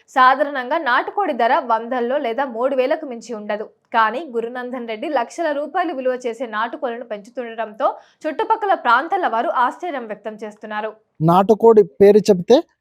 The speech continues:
Speaker 2: అందరికీ గుర్తుకొచ్చేది నోరు నుంచే నాటుకోడి పులావు. అదే ఆంధ్రాలోనైతే పందెం కోళ్లు గుర్తుకు వస్తాయి. కానీ వనపర్తి జిల్లా రాజనగరం గ్రామానికి చెందిన గురునందన్ రెడ్డి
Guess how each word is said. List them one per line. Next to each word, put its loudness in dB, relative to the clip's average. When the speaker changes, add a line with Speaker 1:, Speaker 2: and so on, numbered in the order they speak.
Speaker 2:
అందరికీ 6
గుర్తుకొచ్చేది 6
నోరు 8
నుంచే 6
నాటుకోడి 6
పులావు. 6
అదే 8
ఆంధ్రాలోనైతే 6
పందెం 6
కోళ్లు 6
గుర్తుకు 6
వస్తాయి. 4
కానీ 8
వనపర్తి 4
జిల్లా 6
రాజనగరం 6
గ్రామానికి 6
చెందిన 8
గురునందన్ 6
రెడ్డి 6